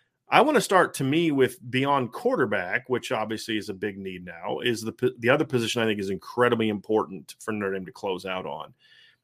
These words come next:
and that is receiver. I think right now, Sean, Notre Dame came into this class, they needed four numbers-wise, but on top of the four, they really needed to get impact players, and they've,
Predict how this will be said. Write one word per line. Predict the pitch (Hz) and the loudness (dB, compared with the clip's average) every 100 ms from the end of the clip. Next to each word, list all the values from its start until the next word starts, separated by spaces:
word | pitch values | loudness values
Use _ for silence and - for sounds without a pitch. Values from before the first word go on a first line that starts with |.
| - | 0
and | 123 120 | 4 6
that | 117 | 6
is | 104 95 | 4 0
receiver. | 95 - 90 82 52 - _ _ _ _ | -4 -4 -8 -12 -16 -18 _ _ _ _
I | 113 | -2
think | 120 101 | -2 2
right | 120 139 127 | 6 6 6
now, | 127 117 | 4 4
Sean, | 110 120 107 104 101 95 - _ _ _ - | 0 -2 -2 0 -2 -6 -12 _ _ _ -4
Notre | 120 135 | 0 2
Dame | 127 117 | 2 0
came | - 131 135 | -2 -2 0
into | 131 | 0
this | 123 | -2
class, | - 120 110 104 - | -2 0 0 0 -4
they | 117 110 | -4 -4
needed | 107 120 135 131 | -4 -2 -2 -2
four | - - 143 113 95 95 95 _ _ _ - | -2 2 4 4 2 -4 -6 _ _ _ -8
numbers-wise, | 117 135 127 123 - 110 101 92 95 | 0 2 4 0 0 -2 -2 -4 -10
but | - 107 | -6 -4
on | 107 | -4
top | - 135 135 131 | -4 0 0 0
of | 123 | -4
the | |
four, | 110 - 165 143 107 98 98 _ _ _ _ - | -6 -4 2 2 2 0 -2 _ _ _ _ -4
they | 120 113 | 0 0
really | 113 123 120 120 117 | 2 2 2 -2 -4
needed | 117 110 110 104 104 | -6 -4 -2 -4 -6
to | 104 | -12
get | 104 107 101 - _ _ _ _ - | -4 -2 -2 -6 _ _ _ _ -6
impact | 123 110 110 101 - | -4 -4 0 0 -2
players, | - 107 95 87 - | -6 -6 -4 -8 -8
and | 107 107 | -6 -4
they've, | 107 101 | -4 -6